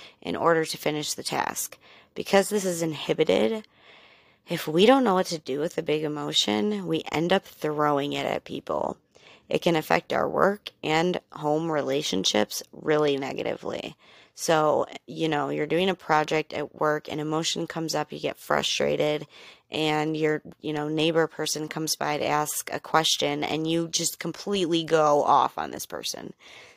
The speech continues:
That's emotional control. We have less of it.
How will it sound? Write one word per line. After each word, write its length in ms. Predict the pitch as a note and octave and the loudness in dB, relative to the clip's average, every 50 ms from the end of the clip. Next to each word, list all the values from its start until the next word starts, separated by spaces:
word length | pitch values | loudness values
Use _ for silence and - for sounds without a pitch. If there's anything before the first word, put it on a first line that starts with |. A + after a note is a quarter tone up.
| _ _ - | _ _ -12
That's 720 | D#3+ D3+ D3+ D3 D3 D3+ E3 F#3+ G#3 - - - - - | -4 2 4 4 6 6 4 4 0 -4 -8 -10 -10 -8
emotional 1000 | - - - A3 G3 E3+ E3 D#3 - - - - D3+ D3+ D3+ D3+ D#3 D#3+ F3 F3+ _ - | -8 -6 -4 -2 -2 -2 -2 -4 -6 -6 -4 -4 -4 -2 -2 -2 -4 -4 -8 -10 _ -16
control. 560 | - - G3+ G3+ - B3+ C4 C#4 A#3 - - - | -10 -8 -8 -6 -2 -2 0 0 0 -2 -2 -2
We 420 | - - F3+ F3 F3 F3 F3 E3+ - - - - - - _ - | -2 -2 -2 0 0 0 -2 -4 -6 -10 -20 -20 -20 -20 _ 0
have 280 | - E3+ E3+ E3 - | 4 6 6 6 4
less 380 | D#3+ E3 E3+ F3+ G#3 G#3 - - | 4 4 4 4 4 2 -2 -6
of 100 | D#3 D#3+ | -4 -4
it. 240 | - - - - | -4 -4 -6 -6